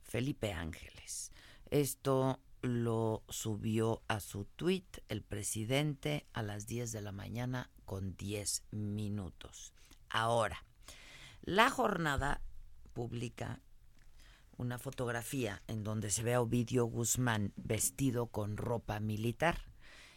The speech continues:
Este, y dice la nota de La Jornada, "Ovidio Guzmán se le vistió con ropa castrense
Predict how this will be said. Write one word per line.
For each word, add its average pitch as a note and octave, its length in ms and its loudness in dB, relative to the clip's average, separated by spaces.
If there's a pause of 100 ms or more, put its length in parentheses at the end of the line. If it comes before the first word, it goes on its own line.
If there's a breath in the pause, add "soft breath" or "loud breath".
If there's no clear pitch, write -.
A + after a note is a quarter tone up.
(180)
Este, G#2+ 1000 0
y A2+ 140 2
dice G#2 500 0
la G2+ 220 -2
nota G2+ 340 -2
de G2 140 -2
La F#2+ 180 -4
Jornada, C#3 420 4
"Ovidio F#3+ 320 6
Guzmán C3+ 380 2
se B2+ 140 0
le A#2 160 2
vistió G3+ 920 6 (840)
con D#3 320 8
ropa A3+ 500 10
castrense D3 1300 4